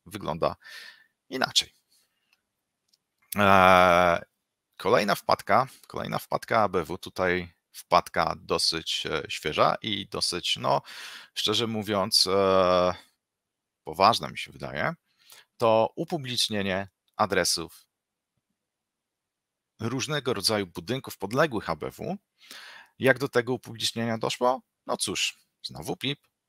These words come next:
tym razem przetarg na dostawę energii elektrycznej.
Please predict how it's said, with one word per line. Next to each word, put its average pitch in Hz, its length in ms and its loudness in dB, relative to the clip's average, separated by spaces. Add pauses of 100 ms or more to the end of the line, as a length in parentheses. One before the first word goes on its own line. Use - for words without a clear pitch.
(240)
tym 127 160 -4
razem 123 300 6
przetarg - 540 -2 (100)
na 87 320 -2
dostawę - 460 -4
energii 78 360 -2
elektrycznej. 95 680 0